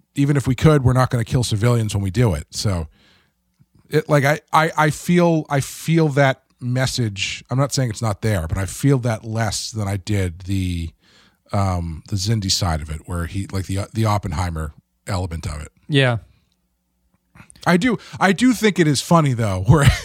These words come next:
Speaker 1: <laughs> it's only at the end when he's talking to his Zindi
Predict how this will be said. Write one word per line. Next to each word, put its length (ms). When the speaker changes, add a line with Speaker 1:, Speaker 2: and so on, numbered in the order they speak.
Speaker 1:
<laughs> 680
it's 240
only 360
at 200
the 160
end 240
when 160
he's 180
talking 460
to 160
his 320
Zindi 600